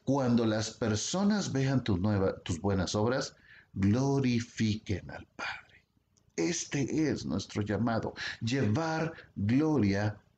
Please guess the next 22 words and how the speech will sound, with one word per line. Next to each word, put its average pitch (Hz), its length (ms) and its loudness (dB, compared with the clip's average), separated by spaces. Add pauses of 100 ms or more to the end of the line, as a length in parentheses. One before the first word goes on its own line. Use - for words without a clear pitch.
(120)
a - 100 -2
nuestro 90 320 -2
Dios. - 480 -10 (540)
Para 139 240 -2
esto 180 380 0
el 156 100 4
Señor 156 380 2
nos 151 260 2
llama 156 320 0 (220)
a 131 100 -2
ser 165 260 0
sal 170 520 -2
y 151 100 2
luz, 160 540 0 (960)
para 110 160 -2
llevar 117 580 -2
gloria 101 640 2
a - 120 -4
Dios. - 480 -8 (1600)
Posteriormente 143 800 0
va 151 140 0
a 156 40 0